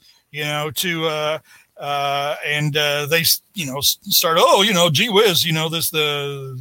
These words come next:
everybody died here." And, and, uh, some guy turns out that he's got superpowers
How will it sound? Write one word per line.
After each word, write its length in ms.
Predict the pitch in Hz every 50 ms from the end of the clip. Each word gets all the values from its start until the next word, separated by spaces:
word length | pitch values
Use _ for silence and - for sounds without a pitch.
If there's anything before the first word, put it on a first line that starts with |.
| 127 143 147
everybody 320 | 175 214 196 196 190 170 151
died 320 | 170 175 202 220 202 175
here." 320 | 165 175 170 170 160 156 151
And, 120 | 143 123 - - - - - - -
and, 400 | 170 151 156 156 156 156 156 143
uh, 120 | 165 156 156
some 220 | - - 208 240
guy 220 | 233 214 208 196 185
turns 320 | 135 - 202 202 196 165
out 200 | 196 196 196 -
that 140 | - 180 175
he's 140 | 175 165 131
got 160 | 185 180 165
superpowers 960 | - - 220 202 - 175 - - 180 214 247 262 226 185 165 156 151 131 135